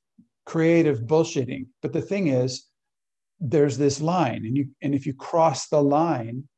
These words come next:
there's this line of integrity or this line of somehow being responsible for what you're causing to happen over there in the other people, in your world, to cause that to happen. And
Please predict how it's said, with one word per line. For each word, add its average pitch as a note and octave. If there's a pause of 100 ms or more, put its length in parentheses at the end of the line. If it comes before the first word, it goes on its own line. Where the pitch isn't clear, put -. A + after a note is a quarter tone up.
there's C3
this C3+
line D3
of A#2
integrity C3
or C3+
this C3
line D3
of B2 (640)
somehow D3+
being C#3+
responsible C#3
for C3
what D3
you're C3+
causing D3+
to C#3
happen C#3
over C#3+
there C3+
in C3+
the C3+
other C3
people, -
in D3+
your C#3
world, C3+ (240)
to -
cause D3+
that C#3
to C#3
happen. C3 (640)
And D3